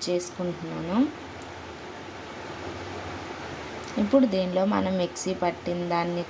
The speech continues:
కూడా వేసుకొని మొత్తం అంతా కలిసే విధంగా బాగా కలుపుకోవాలండి. ఇది కొంచెం దగ్గర పడిన తర్వాత అందులో ఘీని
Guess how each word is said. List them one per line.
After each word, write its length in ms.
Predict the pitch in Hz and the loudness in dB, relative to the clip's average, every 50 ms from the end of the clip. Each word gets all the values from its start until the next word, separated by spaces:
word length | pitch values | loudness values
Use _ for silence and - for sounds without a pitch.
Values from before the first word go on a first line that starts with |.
| - | 0
కూడా 220 | 175 175 180 214 254 262 - - - - - - - - - | 2 4 6 6 6 4 2 -2 -8 -12 -12 -12 -6 -2 2
వేసుకొని 720 | 170 175 175 180 175 - - - 170 170 170 170 180 214 262 294 294 - - - - - 185 | 4 6 6 6 4 2 0 -2 -2 0 0 2 4 6 6 4 4 0 -6 -6 -2 0 0
మొత్తం 360 | 185 - - - - 277 269 247 214 185 | 0 -2 -4 2 6 8 8 8 8 4
అంతా 280 | 180 175 - - - 190 - | 0 -2 0 0 0 2 4
కలిసే 380 | 202 190 175 175 - - 180 180 180 175 | 4 4 4 4 4 2 4 4 4 2
విధంగా 400 | 175 170 165 165 165 170 190 214 220 180 160 160 165 | 2 0 -2 -4 -2 0 2 2 2 2 0 2 2
బాగా 300 | 160 156 156 156 165 185 185 - | 2 2 0 0 0 0 2 2
కలుపుకోవాలండి. 1040 | 180 170 170 - - - - 175 170 170 170 165 165 160 156 156 160 160 165 202 254 285 294 - - - - - - - - - - 233 233 | 2 2 0 -2 -6 -4 2 2 4 4 4 4 2 2 0 0 0 2 4 6 6 6 4 0 -6 -10 -12 -12 -12 -12 -12 -6 0 2 6
ఇది 120 | 240 262 254 - | 6 6 6 6
కొంచెం 420 | - 202 208 220 226 - - 262 262 254 214 | 4 6 6 6 4 6 6 8 8 8 8
దగ్గర 320 | 190 180 180 - 190 190 190 185 - | 6 4 6 6 6 6 6 6 2
పడిన 280 | 180 170 170 175 185 180 175 - | 0 0 0 0 0 0 -2 -2
తర్వాత 480 | 170 160 156 160 160 156 156 151 - 165 175 208 247 302 294 - - - - - - - - - - - - - - - - - - - - - - - 196 | -2 -2 -2 -2 -4 -4 -4 -4 -2 0 4 4 4 4 2 -2 -8 -12 -12 -12 -12 -12 -12 -12 -12 -12 -12 -12 -12 -12 -12 -12 -12 -12 -12 -8 -2 0 2
అందులో 440 | 185 170 170 165 170 170 175 180 214 262 285 285 - - - - - - - - - - - 180 165 | 2 4 6 6 8 8 8 8 8 6 4 2 -2 -8 -12 -14 -14 -14 -14 -14 -8 -6 -6 -4 0
ఘీని 300 | 180 190 185 196 233 240 | 2 4 6 8 8 8